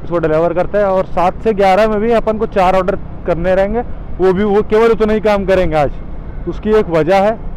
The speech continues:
वजह मैं बताऊंगा last में, क्योंकि मैं आज क्यों काम नहीं कर रहा Swiggy में, और कर रहा हूँ तो वो भी इतना ही कर रहा हूँ कि केवल बस order complete करूँ, जो छोटा मोटा incentive मिलता है वो ही achieve हो जाए,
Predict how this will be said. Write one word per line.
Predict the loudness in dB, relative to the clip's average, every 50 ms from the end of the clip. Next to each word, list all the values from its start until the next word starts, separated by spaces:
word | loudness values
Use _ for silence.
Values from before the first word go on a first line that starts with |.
| -8 -6 -2 0
वजह | 0 2 2 2
मैं | 0 0 0
बताऊंगा | 0 0 0 0 0 0 0
last | 2 2 2 0 0 -4 -6
में, | -8 -8 -8 -8 -10 -10
क्योंकि | -10 -6 -4 -2 -2
मैं | 0 0 0
आज | 0 -2 -2 -4
क्यों | -2 -2 -2 0
काम | 2 2 2 2 0
नहीं | -2 -4 -2
कर | 0 0 0
रहा | 0 -2
Swiggy | -2 -2 -4 -2 -2 -4 -4
में, | -4 -6 -8 -10 -12 -12 -14 -14 -14 -14 -10 -4
और | -2 0 0 0 0
कर | 0 0 2 2
रहा | 2 2 2 2 2
हूँ | 2 2 0 0
तो | 0 0 0
वो | 0
भी | 0 0 -2 -2 -2 -4 -4 -6 -8
इतना | -6 -6 -4 -2 0
ही | 0 0 0
कर | 2 0 0 2
रहा | 2 0 0
हूँ | 0 0
कि | -2 -4
केवल | -2 0 2 2 2 2
बस | 2 2 2 2
order | 2 2 2 2 0
complete | 0 -2 -2 -2 -2 -2 -2 -2
करूँ, | -2 -2 -2
जो | -2 -4
छोटा | -4 -2 -2 -2 -2
मोटा | -2 0 0
incentive | 0 0 -2 -4 -6 -4 -4 -4 -4
मिलता | -4 -4 -4 -4 -4
है | -4 -6 -10 -14 -14 -12 -4
वो | 0 2 2
ही | 2 2
achieve | 2 0 -2 -2 -2 0
हो | 0 0
जाए, | -2 -2 -4